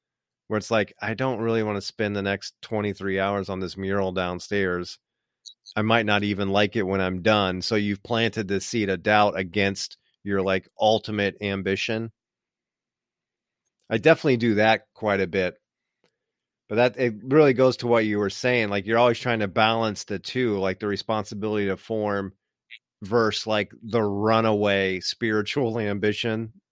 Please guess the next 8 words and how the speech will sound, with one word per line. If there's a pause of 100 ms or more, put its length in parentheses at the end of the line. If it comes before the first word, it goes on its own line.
that
you
can
feel,
like,
building
at
times.